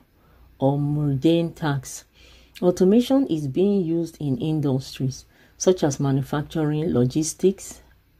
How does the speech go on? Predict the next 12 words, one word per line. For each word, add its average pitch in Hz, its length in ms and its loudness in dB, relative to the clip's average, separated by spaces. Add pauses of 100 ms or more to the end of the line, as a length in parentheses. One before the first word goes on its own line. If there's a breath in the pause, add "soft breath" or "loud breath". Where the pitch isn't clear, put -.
(100)
and 147 240 -2
finance 151 460 0
to 147 140 -2
increase 139 480 0
efficiency, 131 800 -2 (580 soft breath)
reduce 160 420 2
costs, 151 460 -2
and 139 160 0
improve 147 480 -2
accuracy. 135 760 0 (680 soft breath)
Some 170 380 0
jobs 226 500 2